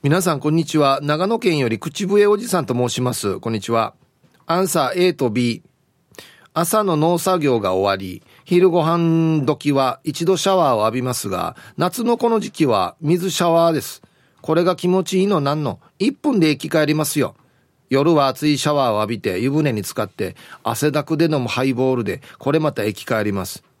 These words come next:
では皆さん、水分取って、午後も頑張りましょうね。はい。あ、まさにさっき水シャワー浴びたとこ。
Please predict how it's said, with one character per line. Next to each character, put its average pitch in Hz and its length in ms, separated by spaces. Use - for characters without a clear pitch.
で 123 80
は 123 60
皆 127 180
さ 120 100
ん、 123 60
水 147 180
分 131 140
取 120 100
っ - 60
て、 127 140
午 139 100
後 156 80
も 147 80
頑 139 160
張 170 60
り 208 60
ま 247 60
し 254 60
ょ 294 80
う 277 40
ね。 165 300
は 78 160
い。 - 60
あ、 139 200
ま 262 80
さ 302 100
に 233 100
さ 208 100
っ - 40
き 175 140
水 175 200
シ - 80
ャ 190 60
ワ 139 120
ー - 0
浴 123 100
び 135 80
た 127 100
と 110 100
こ。 - 200